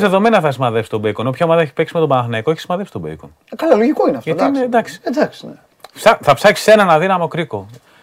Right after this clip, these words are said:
Speaker 2: Ναι,
Speaker 1: Ε,
Speaker 2: ναι.
Speaker 1: όταν ο Παναθηναϊκός έχει στην περιφέρεια το Λί, ο Ολυμπιακός δεν θα πάει πάνω στο Λί.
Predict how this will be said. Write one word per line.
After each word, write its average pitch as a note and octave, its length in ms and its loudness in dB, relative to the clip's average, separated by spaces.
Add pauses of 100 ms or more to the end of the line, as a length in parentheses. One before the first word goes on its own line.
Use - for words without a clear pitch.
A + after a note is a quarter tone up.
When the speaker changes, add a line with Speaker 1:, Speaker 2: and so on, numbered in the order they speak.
Speaker 2:
Ναι, - 120 0
Speaker 1:
Ε, - 40 2
Speaker 2:
ναι. C#3 100 0
Speaker 1:
όταν F3 180 6
ο E3+ 40 6
Παναθηναϊκός D3 400 2
έχει D#3+ 100 0
στην C3+ 120 -4
περιφέρεια C#3 400 2
το A#2+ 120 -4
Λί, G#3+ 280 -4 (540)
ο - 60 -6
Ολυμπιακός F3+ 300 0
δεν A3+ 140 2
θα - 120 -12
πάει G#2+ 220 0
πάνω G2+ 240 -4
στο F#2+ 160 -10
Λί. G2 240 -10